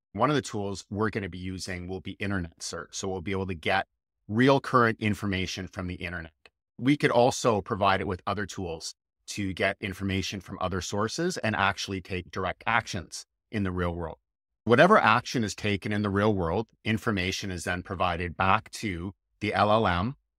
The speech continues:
and the L L M then factors that into its current plan and then decides what it needs to do next. And this process is gonna continue in a loop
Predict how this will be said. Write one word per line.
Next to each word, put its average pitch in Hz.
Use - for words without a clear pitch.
and 107
the 101
L 113
L 113
M 104
then 95
factors 98
that 98
into 95
its 98
current 113
plan 95
and 98
then 95
decides 92
what 90
it -
needs 92
to -
do 95
next. -
And 131
this 180
process 165
is 113
gonna 113
continue 117
in 110
a 127
loop 110